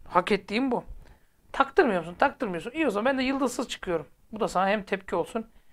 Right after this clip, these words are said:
hem de bizim için yıldızın değil, hakkımızın şeyi. Bitti. Dakika başı mesela Fenerbahçe logosunu değiştirse beş yıldız, işte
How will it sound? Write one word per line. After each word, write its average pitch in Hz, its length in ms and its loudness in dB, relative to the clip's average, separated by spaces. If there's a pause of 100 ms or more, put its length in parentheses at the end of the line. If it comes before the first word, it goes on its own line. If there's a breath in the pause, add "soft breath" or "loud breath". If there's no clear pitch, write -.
(500)
hem 185 220 2
de 202 320 4
bizim 214 240 0
için 220 220 -2
yıldızın 202 420 -4
değil, 247 220 -4
hakkımızın 240 600 4
şeyi. 156 280 -6 (680)
Bitti. - 360 2 (1800)
Dakika 262 360 12
başı 277 240 10
mesela 240 200 6
Fenerbahçe 240 640 8
logosunu 233 440 6
değiştirse 208 460 0
beş 190 280 2
yıldız, 208 300 2
işte 180 300 -2